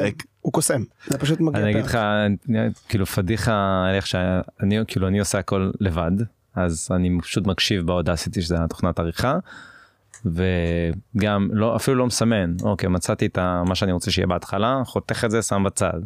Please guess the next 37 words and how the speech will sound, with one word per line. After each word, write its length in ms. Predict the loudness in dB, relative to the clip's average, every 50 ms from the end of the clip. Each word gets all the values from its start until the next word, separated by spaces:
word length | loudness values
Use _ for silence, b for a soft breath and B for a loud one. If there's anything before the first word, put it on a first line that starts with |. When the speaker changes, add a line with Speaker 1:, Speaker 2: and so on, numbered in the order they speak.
| -10 -6
Speaker 3:
כל 180 | -4 0 0 2
היתר 320 | 2 2 0 0 -2 -2
חותך, 260 | -2 -4 -4 -4 -4
חותך, 240 | -4 -4 -4 -4 -4 -4
חותך, 540 | -4 -6 -4 -2 0 2 2 2 0 -2 B B B B B B B B _
בסוף 360 | -2 -2 0 0 -2 0 -2
מסדר 280 | -2 0 2 2 2 2
את 100 | 0 0
הסאונד. 540 | -4 -2 0 0 2 2 2 2 2 2 0 B B B B B B B B B
עכשיו, 280 | -4 -2 0 2 2 2
הקטע 340 | 2 2 0 0 2 0 0
המטומטם, 640 | 0 0 0 0 0 0 0 0 0 0 0 -2 -2 -4 _
שהיה 1120 | -6 -4 -2 0 2 2 2 2 2 2 2 2 2 2 2 0 0 2 2 2 2 2
לי 100 | 2 2
איזה 140 | 2 2 0
פרק 280 | 0 2 2 2 2 2
שכזה 420 | 0 0 0 0 0 0 0 -2 -2 -4
הקשבתי, 580 | -4 -4 -2 -2 0 -2 -2 -2 -2 -2 -2 -2 0
כי 180 | 0 0 2 2
לא 140 | 2 2
הייתי 200 | 2 2 2 2
מול 200 | 2 2 2 2
המחשב, 440 | 2 2 0 0 -2 -2 0 0 0 2
אבל 120 | 2 0 -2
הקשבתי, 440 | -2 -2 -2 0 -2 -2 -2 -2 0
ואז 260 | 0 0 0 0 0
אמרתי, 280 | 0 0 0 0 -2 -4
"טוב, 240 | -2 -2 -2 0 0
דקה 280 | -2 -2 0 0 0 0
זה, 120 | 0 0
דקה 260 | -2 -2 -2 -2 -2
זה, 100 | -2 -2
דקה 300 | -2 -4 -2 -2 -2 -2
זה." 180 | 0 0 0 0 -2 B B B B B B B B B B B B B _ -2
ואז 120 | 0 0
התחלתי 300 | 0 -2 -4 -2 0 0
לערוך. 580 | 0 2 2 2 0 0 -2 -4 -8 -14 -18